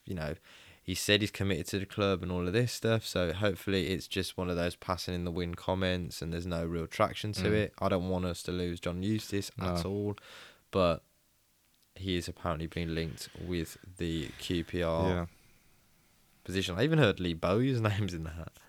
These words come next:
Speaker 2: Bloody hell.
Speaker 1: <laughs>
Speaker 2: I do wanna say something actually as well, which I've seen on Twitter more so recently, you know, off the back of the two poor performances and stuff. And there is, there is a more of a camp now that is sort of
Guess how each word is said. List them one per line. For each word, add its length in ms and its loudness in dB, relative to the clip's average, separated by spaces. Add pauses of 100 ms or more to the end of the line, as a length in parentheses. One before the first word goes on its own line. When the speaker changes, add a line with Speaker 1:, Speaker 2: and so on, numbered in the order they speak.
(180)
Speaker 2:
Bloody 220 -2
hell. 180 2 (400)
Speaker 1:
<laughs> 480 -2
Speaker 2:
I 100 8
do 200 6
wanna 220 6
say 180 6
something 280 2
actually 360 -4
as 100 -4
well, 160 6
which 220 2
I've 80 4
seen 220 0
on 100 4
Twitter 380 2
more 340 2
so 180 4
recently, 760 2 (180)
you 100 2
know, 140 4
off 120 -2
the 120 -2
back 300 2
of 60 2
the 60 2
two 280 0
poor 260 -2
performances 480 -6
and 100 -4
stuff. 320 -4 (680)
And 180 8
there 220 6
is, 200 8
there 200 4
is 180 0
a 100 6
more 300 4
of 80 2
a 80 2
camp 540 0
now 240 2
that 240 0
is 260 2
sort 440 2
of 500 2